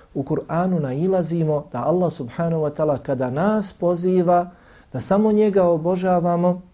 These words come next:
da samo njemu sve vidove ibadeta činimo,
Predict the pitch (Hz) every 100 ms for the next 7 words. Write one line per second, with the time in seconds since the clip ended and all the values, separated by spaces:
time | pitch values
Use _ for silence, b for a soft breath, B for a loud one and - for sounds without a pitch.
0 | _ b b b - 185 190 202 190 196
1 | 180 - 233 214 214 214 190 170 143 151
2 | 170 170 165 131 - 170 196 196 214